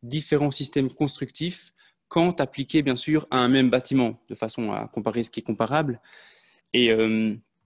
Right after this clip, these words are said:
si vous voulez, le, le contexte de cette étude, ben, était simplement le contexte auquel vous, vous êtes confronté, peut-être même davantage que nous en tant que, en tant que concepteurs, à savoir les, le contexte et les challenges de, du, du marché de la construction. Un premier challenge, ben, c'est la démographie,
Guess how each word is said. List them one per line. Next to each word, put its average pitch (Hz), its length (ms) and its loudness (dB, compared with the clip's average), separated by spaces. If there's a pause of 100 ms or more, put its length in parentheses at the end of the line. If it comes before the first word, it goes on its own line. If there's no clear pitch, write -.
(460)
si - 60 -18
vous 123 60 0
voulez, 135 280 4
le, 113 300 4
le 113 180 4
contexte 147 560 0
de 131 60 -4
cette 123 180 -2
étude, 127 260 -2
ben, 107 280 -2
était - 160 -8
simplement 120 500 0 (140)
le 117 180 6
contexte 135 600 0
auquel 113 260 0
vous, 123 240 0
vous 110 160 -2
êtes - 80 -10
confronté, 113 560 -2
peut-être 113 260 -4
même 113 160 2
davantage 110 460 -2
que - 80 -2
nous 151 200 2
en 113 80 -2
tant 107 200 -6
que, 107 120 -6
en 101 120 -6
tant 117 160 -8
que 117 80 -6
concepteurs, 113 480 -6
à 131 40 -4
savoir 117 380 -2 (340)
les, 107 400 4
le 104 160 0
contexte 117 440 -4
et - 40 -2
les 110 140 2
challenges 117 520 0
de, 98 380 0 (100)
du, 98 280 -8
du 101 80 -4
marché 101 240 -6
de 101 60 -4
la 101 60 -8
construction. - 520 -12 (540)
Un 113 80 0
premier 131 260 4
challenge, 131 420 2
ben, 104 160 -4
c'est - 140 -10
la 98 80 0
démographie, 202 640 -2